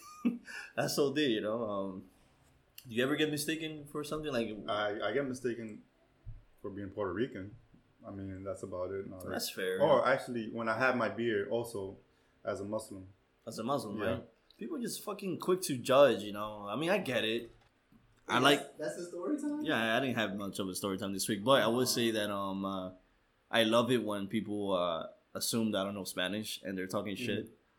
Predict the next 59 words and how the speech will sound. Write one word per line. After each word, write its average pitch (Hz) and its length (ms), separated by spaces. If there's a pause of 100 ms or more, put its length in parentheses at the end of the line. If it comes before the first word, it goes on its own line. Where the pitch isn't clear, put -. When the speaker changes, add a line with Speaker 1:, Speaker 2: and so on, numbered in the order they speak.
(120)
Speaker 3:
Oh - 160
my. - 80 (220)
Speaker 2:
That's 110 180
Speaker 1:
And 113 80
Speaker 2:
another 113 200
Speaker 1:
then - 80
Speaker 2:
thing, - 180
too. 113 160 (180)
Speaker 1:
Yeah, 120 300
and 110 120
then 104 140
I 107 80
just 104 240
respond 104 360
to 113 80
them, 120 280
like, 95 300 (320)
in 107 80
Spanish, 110 380
and 104 120
then 101 80
you 104 60
just 104 140
get 98 200
surprised 110 680
because, 113 200
again, 123 320
people 120 320
are 113 60
just 107 240
so, 107 380 (680)
I 156 60
don't 185 100
know, 139 60
I 123 160
guess 143 160
they're 143 80
not 139 160
exposed 120 400
to 113 80
different 107 280
people, 104 380
and 98 80
then 98 140
they 101 80
assume 101 400
that 95 100
you 98 100
don't 95 100
know 92 100
Spanish 117 360
just 131 160
because 143 240
of 127 80
my 104 140
beard 101 400
or 95 140
whatever 95 360
the 95 120